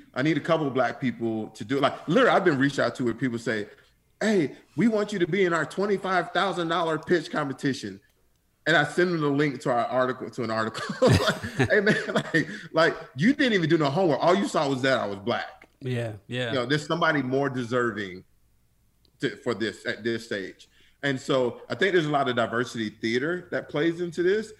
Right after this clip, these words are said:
Speaker 1: So I, I think we have to look at it for what it is. It is an opportunity to pitch. And whenever you have the opportunity to pitch, you should take it. Win, lose, or draw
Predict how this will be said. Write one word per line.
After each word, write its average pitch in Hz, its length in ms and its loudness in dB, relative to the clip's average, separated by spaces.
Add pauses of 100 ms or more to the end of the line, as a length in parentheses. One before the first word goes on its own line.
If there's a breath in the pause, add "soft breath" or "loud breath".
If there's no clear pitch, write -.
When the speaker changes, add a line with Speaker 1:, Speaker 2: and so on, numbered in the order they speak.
(160 soft breath)
Speaker 1:
So 175 140 2
I, 139 160 2
I 156 60 2
think 233 180 0
we 220 80 2
have 165 120 0
to 151 60 0
look 143 180 0
at 135 120 0
it 127 100 -6
for 139 60 -4
what 120 160 0
it 110 140 -4
is. - 260 -12 (260)
It 143 120 0
is 147 240 0 (120)
an 104 100 -4
opportunity 127 580 -4
to 113 100 -16
pitch. - 460 -12 (100)
And 110 180 -4
whenever 127 280 -2
you 196 100 0
have 175 120 0
the 143 80 -2
opportunity 156 440 -4
to 135 80 -4
pitch, - 360 -2 (240)
you 127 160 -4
should 120 160 -10
take - 260 -10
it. - 100 -20 (680)
Win, 180 240 0
lose, 180 180 4
or 147 60 -2
draw 110 420 0